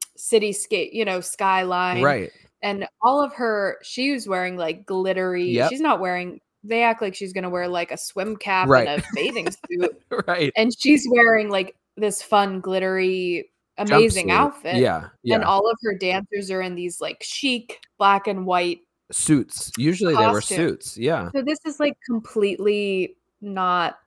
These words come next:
Speaker 1: not it. I don't, there's a
Speaker 2: Right.
Speaker 1: lot of disconnect for me.
Speaker 2: Definitely. Definitely.
Speaker 1: So I'm hopeful that there's more. I don't wanna disappoint myself.
Speaker 2: Yeah, yeah.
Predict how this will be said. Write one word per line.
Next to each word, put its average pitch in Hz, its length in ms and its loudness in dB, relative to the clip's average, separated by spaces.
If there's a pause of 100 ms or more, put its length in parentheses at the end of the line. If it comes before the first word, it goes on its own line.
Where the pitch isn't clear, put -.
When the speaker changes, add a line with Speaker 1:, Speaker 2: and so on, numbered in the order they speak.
(380)
Speaker 1:
not 185 240 -4
it. 151 260 0
I 202 140 -2
don't, 208 260 -2
there's 208 200 2
a - 20 2
Speaker 2:
Right. 202 60 2
Speaker 1:
lot 180 280 0
of 180 120 -6
disconnect - 580 -12
for - 140 -12
me. 85 180 -8
Speaker 2:
Definitely. 90 800 -4 (200)
Definitely. 87 720 -4 (880)
Speaker 1:
So 185 520 0 (160)
I'm 262 220 6
hopeful 233 540 4
that 170 160 -6
there's 170 260 -2
more. 170 420 -2
I 190 140 4
don't 185 180 2
wanna 180 220 -2
disappoint 170 520 -10
myself. - 540 -6
Speaker 2:
Yeah, 90 480 0 (100)
yeah. 87 440 -4